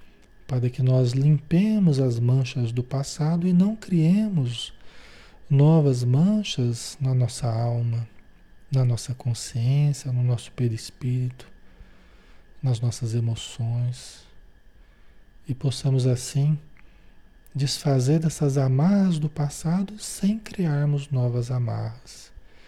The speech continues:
Vamos tratando as doenças do presente sem criarmos novas doenças para o futuro.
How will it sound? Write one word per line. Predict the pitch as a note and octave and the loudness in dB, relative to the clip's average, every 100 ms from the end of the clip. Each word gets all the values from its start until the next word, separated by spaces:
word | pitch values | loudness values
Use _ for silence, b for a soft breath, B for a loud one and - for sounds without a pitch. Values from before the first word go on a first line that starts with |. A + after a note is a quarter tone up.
| b b b b b - | b b b b b -8
Vamos | C#3 B2 | -6 -4
tratando | - C#3 B2+ E3 E3 | 0 0 2 4 6
as | D3+ | 4
doenças | C3+ C#3 F3 G#3+ - C#3+ | 4 4 4 2 -2 -2
do | C3+ | 0
presente | C3+ C3+ A#2+ A2+ D#3 F#3 F3 | 0 2 2 2 0 0 -4
sem | - - A3+ | -10 -4 -4
criarmos | B3+ - D#3+ D3+ F#3+ G3 F#3+ D#3+ | -4 -2 0 0 0 0 -2 0
novas | C#3 C#3 C3 C3 | 0 0 0 0
doenças | C3 B2 B2+ - A#2+ | 0 0 0 -4 -10
para | - A#2 | -8 -8
o | |
futuro. | - - - - A2+ A2 | -8 -12 -12 -10 -8 -8